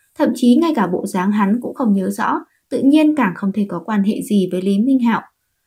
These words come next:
Bình tĩnh xoay chuyển hướng phát triển không có ý tốt của Diệp Vấn Khanh, ngôn hành cử chỉ không soi mói ra mảy may sai lầm. Lý Minh Hạo đương nhiên cũng nghe ra xa cách và rũ sạch trong giọng nói của nàng,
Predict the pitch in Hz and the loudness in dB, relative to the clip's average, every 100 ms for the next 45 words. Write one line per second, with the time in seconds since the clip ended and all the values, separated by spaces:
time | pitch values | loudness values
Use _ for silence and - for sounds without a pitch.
0 | _ _ 240 185 - 202 240 247 202 240 | _ _ 0 0 2 2 2 0 -2 0
1 | 175 165 185 196 302 - 277 185 294 277 | -2 -2 -4 -4 -6 -2 -2 0 0 2
2 | 262 202 226 320 - 233 175 180 175 175 | 0 -2 -2 -4 -4 -4 -4 -4 -6 -8
3 | 196 247 226 208 - _ - 311 262 247 | -8 -4 -2 -2 -6 _ -6 -2 0 0
4 | 185 240 196 - 196 196 254 214 226 208 | 0 0 0 0 -2 -2 -2 -4 -2 -2
5 | 190 170 202 233 202 196 - 196 185 208 | -2 -4 -4 -2 -2 -2 -2 -4 -4 -4
6 | 196 202 175 165 _ _ _ - 196 196 | -2 -2 -4 -8 _ _ _ -6 -2 0
7 | 214 202 - 202 226 233 254 247 233 240 | 2 0 0 0 2 4 2 0 0 2
8 | 233 247 240 240 269 277 403 - 202 185 | 2 0 -2 -2 -4 -4 -6 -8 -10 -10
9 | - - 285 - 202 196 - 185 175 202 | -10 -8 -6 -6 -6 -8 -8 -6 -6 -4
10 | 262 190 185 | -2 -2 -2